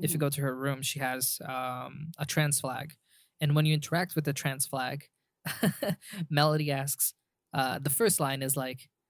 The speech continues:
Speaker 1: <sighs> "You, I wanna ask you something, Claire, but I didn't," you don't have to answer if you don't want to.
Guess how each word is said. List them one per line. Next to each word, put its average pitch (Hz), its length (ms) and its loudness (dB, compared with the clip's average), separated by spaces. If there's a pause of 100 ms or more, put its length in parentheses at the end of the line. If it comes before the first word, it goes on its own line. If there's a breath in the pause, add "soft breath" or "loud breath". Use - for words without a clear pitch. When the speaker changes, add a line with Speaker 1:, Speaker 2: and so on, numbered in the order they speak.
(380)
Speaker 1:
<sighs> - 580 -16
"You, 208 380 -4 (120)
I 185 140 2
wanna 240 240 0
ask 190 280 0
you 160 60 2
something, 147 420 0
Claire, 139 360 -4
but 143 320 0 (680)
I - 100 -4
didn't," 202 420 -4 (720)
you 202 160 0
don't 196 260 4
have 175 160 4
to 156 140 4
answer 147 200 2
if 135 120 -2
you 143 60 -4
don't 127 160 -4
want 127 200 -8
to. - 240 -6